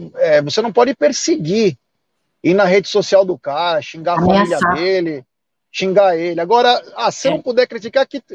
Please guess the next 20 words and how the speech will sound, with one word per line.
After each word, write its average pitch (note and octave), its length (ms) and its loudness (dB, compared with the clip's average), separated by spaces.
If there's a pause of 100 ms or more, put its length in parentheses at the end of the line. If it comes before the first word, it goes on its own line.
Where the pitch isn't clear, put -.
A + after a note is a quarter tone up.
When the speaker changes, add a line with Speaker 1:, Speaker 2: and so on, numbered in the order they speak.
Speaker 1:
Abel, G3+ 300 2
você A#3+ 140 -8
nunca C#4 180 0
foi A#3 160 -6
torcedor G3+ 460 -2
ou E4+ 40 -8
você - 100 -16
só B3 120 -2
foi A3 140 -6
atleta? E3 520 -6 (400)
Desculpa, A#3+ 600 2 (180)
não. E3 300 -2 (760)
Pode A#3+ 340 4
criticar, A#3+ 540 -4
você G3+ 140 -10
não G#3 140 -10
pode B3 200 -4
é D#4 80 -2
perseguir, B3 1040 -4 (360)
entendeu? G#3 400 2